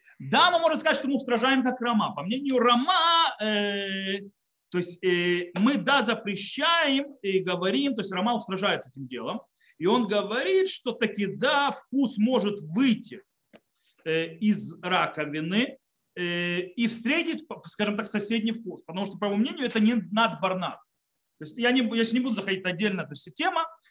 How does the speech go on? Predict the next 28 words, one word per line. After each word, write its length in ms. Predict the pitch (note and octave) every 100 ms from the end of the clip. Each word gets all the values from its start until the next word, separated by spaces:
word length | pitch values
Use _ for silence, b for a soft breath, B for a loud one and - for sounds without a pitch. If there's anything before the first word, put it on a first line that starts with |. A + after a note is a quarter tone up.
| B B
потому 220 | - F#3+
что 140 | A3 G#3
надбарнат, 800 | C4+ D#4 A3 A3 E4+ B3+ D4 - _ _ -
э, 460 | F3 F3 F3 E3
то 60 | E3
есть, 120 | D#3+
ну, 120 | E3 E3+
э, 220 | E3 D3+
дающий 360 | C#3+ G#3 G#3+ F3+
вкус, 220 | A3 -
э, 540 | F3 D#3+ D3+ D3+ D3+ C#3+
сын 240 | C4 C#4+
дающего 300 | D4+ C4 B3
вкуса, 240 | C4+ A3
происходит 380 | G#3 G#3 B3+ C#4
следующее. 380 | B3+ - A3 G3 _ _
Он 200 | G3+ B3
говорит, 360 | A3 A#3 A#3+ A#3+
что 200 | - G#3+
это 280 | B3 B3+ B3
только 280 | B3+ - A#3
вот 180 | A3+
как 160 | A3 G#3+
рыба 300 | A3+ A3+ E3
лягла 540 | E3 E3 F3+ C4 E4+ -
и 100 | G3+
рыба 200 | A#3+ C4
сошла. 600 | - B3+ - A3 F#3 A2